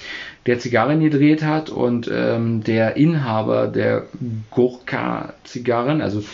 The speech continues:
dieser Firma Gurkha, äh, war auf Heimaturlaub. Der wohnt ursprünglich ja in Miami, also der wohnt jetzt in Miami, kommt aber ursprünglich aus Indien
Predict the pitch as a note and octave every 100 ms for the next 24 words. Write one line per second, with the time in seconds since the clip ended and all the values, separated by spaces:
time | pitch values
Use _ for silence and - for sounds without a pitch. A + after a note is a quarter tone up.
0 | - - - - - A2+ A2+ G#2 B2 A#2+
1 | B2 A2 B2 B2 D3+ D#3+ D#3+ - - -
2 | - B2+ A#2+ B2+ B2+ B2 C3 D3 F3 C#3
3 | C3+ F3 F3+ - C3 B2 B2+ C3+ A#2+ -
4 | B2+ B2+ C3 B2 B2+ A#2+ A#2+ A#2+ A2+ A2
5 | A2 B2 A2 A2 A2+ A2 C3 B2+ C3 -
6 | A#2+ A2 G#2+ F#3 A3 - D#3 D#3 C3+ B2
7 | C3 A#2+ - A2+ G#2+ G2 D#3+ G3+ G3+ G3